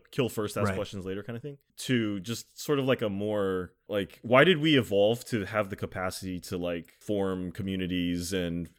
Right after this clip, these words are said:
Speaker 1: have friends and not kill each other, where our sort of belief about history is, like, ninety-nine percent of history was just people killing each other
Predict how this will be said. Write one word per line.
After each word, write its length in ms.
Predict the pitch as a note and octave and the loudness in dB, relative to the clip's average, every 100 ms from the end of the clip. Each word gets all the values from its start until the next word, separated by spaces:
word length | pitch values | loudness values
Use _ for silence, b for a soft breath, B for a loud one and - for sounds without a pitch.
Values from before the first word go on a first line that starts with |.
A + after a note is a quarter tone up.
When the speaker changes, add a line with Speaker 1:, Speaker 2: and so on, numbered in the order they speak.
| - | -8
Speaker 1:
have 320 | G2+ F#2 F2 | -2 -2 -2
friends 680 | - F#2+ F2+ F2+ F2+ F2+ E2+ | -6 -4 -2 -2 -2 -4 -2
and 400 | F2+ E2+ E2+ E2+ | -2 -2 -2 -4
not 340 | F#2+ F2 - | -4 -6 -8
kill 220 | - A2 G2+ | -4 0 2
each 160 | - | 6
other, 380 | - A2+ G#2 G#2+ - | 8 8 6 0 -2
where 580 | B2 B2+ A#2+ A2+ A2 - B2 | 8 12 12 12 6 6 10
our 380 | C3+ C3+ B2+ - | 12 12 8 0
sort 220 | - C3 | 4 6
of 180 | G#2+ G2 | 4 4
belief 300 | G#2+ A2+ A#2+ | 4 4 6
about 200 | G#2+ G2 | 4 4
history 200 | G#2 G2+ | 2 0
is, 60 | |
like, 100 | G#2+ | 0
ninety-nine 440 | G#2+ A2 A2 A2 G#2+ | 2 4 4 4 4
percent 300 | G#2+ - G#2 | 2 2 2
of 80 | F#2 | 2
history 300 | G#2+ - F#2 | 0 0 0
was 200 | F2 E2 | 0 -2
just 180 | F#2+ - | -4 -2
people 300 | G#2+ F#2+ F2 | -2 -2 -2
killing 280 | G#2+ F#2+ F#2+ | -2 0 -2
each 140 | E2 | 0
other 340 | F2+ E2+ E2+ | -2 -2 -6